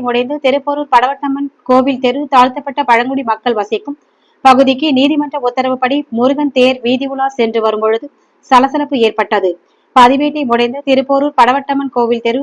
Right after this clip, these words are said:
பகுதி மக்கள் சாமி தரிசனம் செய்து முருகப்பெருமாள் தேரை அனுப்பும் வரை அங்கு எந்த ஒரு சர்ச்சையும் ஏற்படாத வகையில் காவல்துறையினர் கூடுதல் போலீசாரை நியமித்து பாதுகாப்பு பணியில் ஈடுபடுத்த வேண்டும் என்று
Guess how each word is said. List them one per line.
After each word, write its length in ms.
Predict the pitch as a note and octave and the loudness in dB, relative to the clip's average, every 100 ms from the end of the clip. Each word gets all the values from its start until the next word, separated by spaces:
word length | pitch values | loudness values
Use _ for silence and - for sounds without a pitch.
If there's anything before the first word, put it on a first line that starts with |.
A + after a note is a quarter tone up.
| - | 0
பகுதி 260 | A#3+ C4+ C#4 | 0 2 0
மக்கள் 260 | B3 B3+ B3 | 0 -2 -4
சாமி 280 | A3+ A3 C#4 A#3 | 0 0 -2 -2
தரிசனம் 420 | A#3+ B3+ C#4+ C4+ A#3+ | -2 -2 -4 -4 -2
செய்து 220 | G#3 G#3 - _ _ _ _ | -4 -6 -18 _ _ _ _
முருகப்பெருமாள் 720 | B3 C#4+ E4 D#4+ D4 D4+ D4 C4 | 2 4 4 0 0 2 2 2
தேரை 200 | C4 C#4 - | 0 0 -2
அனுப்பும் 340 | A#3+ C4 C4+ A3+ | -2 0 -2 0
வரை 160 | A3+ C#4 - | 0 -2 0
அங்கு 200 | A#3 A3+ A3+ | 0 2 0
எந்த 140 | A#3+ C4+ C#4+ | 0 -2 -6
ஒரு 100 | C#4+ | -2
சர்ச்சையும் 420 | - - B3+ C4+ B3+ A#3+ | -2 -2 -4 -4 0 0
ஏற்படாத 400 | C4+ C4+ C4 B3+ G#3+ | 0 0 -2 -2 -4
வகையில் 260 | G#3 C4+ _ _ _ _ _ | -6 -8 _ _ _ _ _
காவல்துறையினர் 760 | C4 C4+ D#4+ D4 C4+ C4+ C4+ | 6 6 4 2 2 0 0
கூடுதல் 340 | C4+ C#4+ D4 D4 | 0 0 -2 -2
போலீசாரை 420 | A#3+ B3 C4+ C4 C4+ | 0 2 2 0 -2
நியமித்து 380 | A3+ A3 A3+ D4 D4 | -4 -4 -4 -6 2
பாதுகாப்பு 400 | A#3+ C4 C#4+ C#4+ B3 | 2 2 -2 -4 -2
பணியில் 320 | A#3 B3 B3+ | -2 -2 -2
ஈடுபடுத்த 380 | A3 A3+ A3+ A#3 A3 | -2 -2 -4 -4 -4
வேண்டும் 240 | A3 G#3+ A3 | -4 -4 -8
என்று 160 | A3 | -10